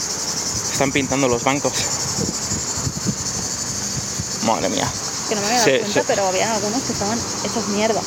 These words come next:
Speaker 1: ¿Sí?
Speaker 2: O sea, he visto algunos ahí atrás que he dicho, "Dios mío, estos bancos", o sea, estaban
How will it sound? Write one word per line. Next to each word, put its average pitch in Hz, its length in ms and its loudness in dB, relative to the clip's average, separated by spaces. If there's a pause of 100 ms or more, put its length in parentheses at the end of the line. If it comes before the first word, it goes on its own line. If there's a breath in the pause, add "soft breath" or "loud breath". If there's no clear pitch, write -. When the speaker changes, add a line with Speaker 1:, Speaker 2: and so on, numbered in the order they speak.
(180)
Speaker 1:
¿Sí? 131 140 4
Speaker 2:
O - 160 -6
sea, 202 160 4
he - 20 4
visto 226 320 2
algunos 233 320 2
ahí 226 80 4
atrás 208 340 2
que 285 80 2
he - 20 4
dicho, 208 280 2
"Dios 220 200 2
mío, 233 160 0
estos 220 260 0
bancos", 220 360 2 (200)
o - 40 -2
sea, 247 100 4
estaban 226 400 2